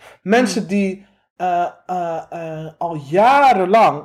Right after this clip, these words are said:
Speaker 1: en ook gewoon in detail kunnen vertellen hoe ze zich bedrogen zijn geweest door allerlei, eh, eh, eh, groepen en situaties en, eh, regeringsleiders. Eh, mensen die, eh, die, weet je, ehm,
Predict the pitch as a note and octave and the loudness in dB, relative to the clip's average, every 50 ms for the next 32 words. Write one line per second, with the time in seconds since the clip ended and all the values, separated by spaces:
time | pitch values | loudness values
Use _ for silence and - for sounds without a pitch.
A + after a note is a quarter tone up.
0 | - - - F#3 F3+ F#3 G3+ G3 G3 - - G#3+ F#3+ F3+ E3+ D#3+ D#3 D#3+ F3 F3 | -12 -8 -6 -6 -4 -2 -2 -2 -2 0 -2 -2 -2 -2 -4 -10 -8 -8 -6 -6
1 | F3+ E3+ - - G#3+ A#3 C4 B3+ - G3+ F3+ E3 - - D#3 - F3+ E3 E3 E3 | -6 -6 0 2 2 2 2 -2 -4 -8 -8 -10 -12 -12 -6 -4 -4 -2 -2 -4
2 | D3 D#3 E3+ E3 D3 D#3+ D#3 D3 D#3+ E3 C#3+ C#3+ C#3 D3 C#3+ - E3 F#3+ A3 B3+ | -6 -6 -10 -10 -10 -8 -8 -8 -8 -8 -10 -10 -12 -14 -12 -8 -2 0 0 0
3 | C4 B3+ A3 F#3 D#3 E3 E3 D3+ C#3+ - D#3 C#3 D3 D3 D3 C3+ - - D3+ C#3+ | 0 -2 -4 -4 -2 0 0 0 0 -2 -6 -6 -4 -4 -4 -4 -6 -8 -8 -6
4 | C#3 C#3+ C#3+ - - - _ _ _ - - G3 G#3+ G#3+ G3+ F3 E3 D#3 D3+ D3+ | -6 -8 -10 -14 -20 -20 _ _ _ 0 2 2 2 2 2 2 2 4 4 4
5 | D3+ D3+ D3+ D3 - - C#3 C#3 C#3 C3+ C3+ C3 B2+ B2+ - - C#3 C#3 C3 B2 | 2 0 -2 -4 -8 -6 -6 -4 -4 -4 -4 -6 -8 -10 -10 -10 -10 -10 -8 -8
6 | A#2+ A#2+ G#2+ - - - C3+ B2 A#2+ A#2 A#2 A2 - - - - F#3+ A#3 B3+ - | -8 -10 -12 -14 -14 -12 -10 -10 -8 -8 -8 -10 -10 -10 -8 -2 0 0 0 0
7 | - F#3+ F#3 F3+ F3 F3 F3 - D#3 C#3 C#3 - D3+ - - F3+ F#3 G3+ G3+ G#3 | 0 0 2 4 4 2 2 0 -4 -6 -8 -10 -14 -8 -4 0 0 0 0 0
8 | - - F#3 F#3 F#3 F3+ - D#3+ C3 C3 C3+ C3 C3 C3 C3+ - - G3 A3 A3 | -4 -6 -6 -6 -6 -8 -6 -6 -8 -8 -8 -10 -10 -10 -6 -2 0 2 2 2
9 | G#3 G3+ - F#3 E3+ E3 D#3+ D#3+ D#3+ D#3+ D#3 D#3 - - - - - - - _ | 0 -2 0 2 2 2 2 0 -2 -4 -4 -8 -12 -18 -20 -20 -20 -20 -20 _
10 | _ - C#3+ C#3+ C#3+ C#3 C#3 E3 E3+ G3 G#3+ A3+ G3+ - - G3+ F3+ E3+ D#3+ E3 | _ -10 -4 -4 -4 -4 -4 -4 -2 0 0 0 0 0 0 2 2 2 0 0
11 | G3 - _ - - - F3+ E3+ D#3+ D#3+ D#3 D#3 D3+ D#3 D3+ D#3 C3+ E3+ E3+ E3+ | -4 -8 _ -20 -14 -12 -10 -4 0 0 2 0 0 -2 -8 -8 -8 -8 -8 -8
12 | F#3+ - - F3+ F#3+ - - G3+ G3+ A3 B3 B3 - _ _ _ _ _ _ _ | -10 -8 -2 0 0 0 2 2 2 2 0 -2 -8 _ _ _ _ _ _ _
13 | _ _ _ - D#3 D#3 D#3 D#3 D3+ D3 C#3+ C#3+ | _ _ _ -14 -12 -10 -8 -8 -8 -10 -10 -14